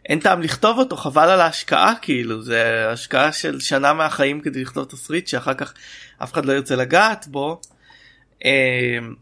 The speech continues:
ובאמת, אה, רק כשזה הגיע, זה, זה הגיע איכשהו ל-, לקופולה, שלא, שזה לא עניין אותו, אבל, אה, אה, ספייק ג'ונס היה אז החתן שלו.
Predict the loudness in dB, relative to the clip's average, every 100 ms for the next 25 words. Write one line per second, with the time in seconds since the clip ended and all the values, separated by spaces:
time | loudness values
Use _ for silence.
0 | _ _ _ -8 -2 2 2 0 -4 -2
1 | 0 2 2 0 -2 -4 -8 -8 -8 0
2 | 4 4 4 2 -2 _ -20 -20 -20 -10
3 | -4 0 4 4 2 -2 -2 0 0 0
4 | 0 -4 -6 -10 -12 -18 _ _ _ _
5 | -20 -20 _ _ -8 -6 -2 0 2 4
6 | 4 4 0 -2 2 2 0 -4 -6 -2
7 | 0 0 -2 -2 0 2 2 -2 -4 -4
8 | -2 -2 -4 -6 -8 -10 -12 -16 _ _
9 | _ _ _ _ _ _ -12 -8 -8 -8
10 | -12 0 2 2 0 0 4 4 4 2
11 | -4 -8 2 2 2 0 0 0